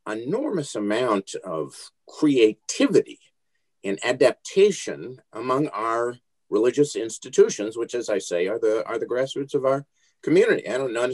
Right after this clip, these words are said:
necessarily we would have anticipated it, um, but, uh, we saw in particular a technology, uh, that, uh,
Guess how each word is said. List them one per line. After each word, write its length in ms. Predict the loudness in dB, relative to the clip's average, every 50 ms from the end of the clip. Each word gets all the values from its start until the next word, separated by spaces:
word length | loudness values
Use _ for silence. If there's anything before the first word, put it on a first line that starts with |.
| -4 -8 -6
necessarily 760 | -4 -2 -2 -2 -2 -4 -4 0 2 4 4 6 6 6 4
we 120 | 4 4 6
would 260 | 6 6 6 4 0
have 100 | -2 -2
anticipated 720 | -4 -6 -4 -4 -4 -4 -2 0 4 4 4 4 4 2
it, 140 | 0 0 _ _ _ _ _ _ _ _ _ _ _ _ _ _ -6
um, 540 | -2 0 2 2 4 2 2 0 -2 -6 -8 -10
but, 480 | -8 -2 2 4 4 4 4 2 2 4
uh, 340 | 6 6 6 6 6 4 2 -2 -4
we 180 | -2 0 0
saw 320 | 0 -2 0 2 2 4 2
in 280 | 2 0 -4 -6 -6 -8
particular 680 | -10 -14 -6 -2 -2 0 2 4 4 6 6 6 4
a 140 | 4 0 -2
technology, 920 | -6 -2 -2 -2 0 2 4 4 6 6 4 4 2 0 -2 -2 -2 -4 -8 _ _ _ _ _ _ _ _ _ -6
uh, 380 | -2 0 2 2 2 2 0 0 -2 -6 -2 2
that, 380 | 4 4 4 4 2 0 -2 -8 -12 -6 -4
uh, 300 | 0 0 0 0 0